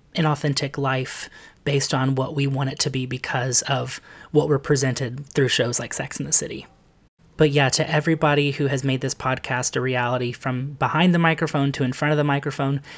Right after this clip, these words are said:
thank you times a million, because this would not be possible without all of you. So I guess we can start with my story. Um, I kinda wanted just to give, like, a little background of me and who I am for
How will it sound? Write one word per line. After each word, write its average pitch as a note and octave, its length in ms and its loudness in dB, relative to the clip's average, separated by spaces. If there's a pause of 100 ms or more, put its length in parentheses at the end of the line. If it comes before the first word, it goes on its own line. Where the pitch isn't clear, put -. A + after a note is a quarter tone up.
(120)
thank D3 340 2
you D3+ 60 0
times C#3+ 300 2
a C3 40 4
million, B2+ 340 0
because A#2+ 360 -6
this - 240 -6
would B2+ 120 -4
not C3 180 -2
be B2+ 120 -4
possible B2 420 -4
without B2 320 -6
all C3 160 -6
of D#3 120 -10
you. - 180 -10 (600)
So F3 220 4
I F3+ 60 4
guess F#3 260 -2
we A3+ 80 -2
can G3+ 160 -2
start D#3+ 240 2
with D3+ 160 -2
my C#3 200 0
story. B2+ 600 0
Um, C3+ 420 -2
I D3 120 -2
kinda D3+ 240 -2
wanted C#3+ 260 -2
just C#3 200 -6
to D3 60 -6
give, C3 160 -4
like, C3 120 -4
a - 20 -2
little B2+ 160 -4
background B2+ 720 -2
of C3 180 -6
me B2+ 380 -4
and A#2+ 120 -8
who C3 200 -4
I B2+ 140 -2
am B2+ 300 -4
for B2 440 -4